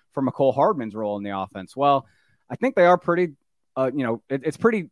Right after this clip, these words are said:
they're, they're different players. They're, it's, it's not very close, um, in similarity wise, in my opinion. You know, Hardman is very good at the straight ahead speed stuff, and that's why he's really good on those jet sweeps and, and obviously on the vertical routes when he does get loose, um, going down the field.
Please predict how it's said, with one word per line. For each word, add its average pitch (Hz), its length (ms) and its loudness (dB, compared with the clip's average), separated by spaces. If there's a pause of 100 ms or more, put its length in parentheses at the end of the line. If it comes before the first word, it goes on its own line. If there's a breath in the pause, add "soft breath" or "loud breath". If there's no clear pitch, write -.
they're, 165 180 2
they're 185 160 2
different 170 340 0
players. 101 340 -2
They're, 123 120 -2
it's, 127 220 -6
it's 147 120 -8
not 180 160 4
very 147 200 2
close, 143 380 -4
um, 107 280 -10
in 113 80 -14
similarity 123 500 -4
wise, 110 220 -6
in 110 60 -10
my 127 180 -2
opinion. 110 480 -10 (380)
You 131 60 -14
know, 131 100 0
Hardman 170 320 2
is 139 140 -2
very 143 240 0
good 143 80 0
at 131 80 -8
the 147 60 -16
straight 143 280 -2
ahead 120 240 -2
speed 113 260 -8
stuff, 110 300 -6
and 117 80 -8
that's 127 160 -6
why 127 100 0
he's 117 160 -8
really 123 140 -4
good 120 100 -6
on 117 140 -6
those 107 160 -8
jet 123 240 -2
sweeps 127 380 -8
and, 104 220 -8
and 107 140 -8
obviously 120 380 -4
on 110 80 -6
the 110 80 -8
vertical 123 360 -6
routes 107 280 -8
when 110 100 -10
he 110 60 -8
does 113 240 -4
get 110 180 -8
loose, 107 340 -10 (340)
um, 107 140 -6
going 120 220 0
down 117 180 0
the 107 60 -8
field. 123 400 -2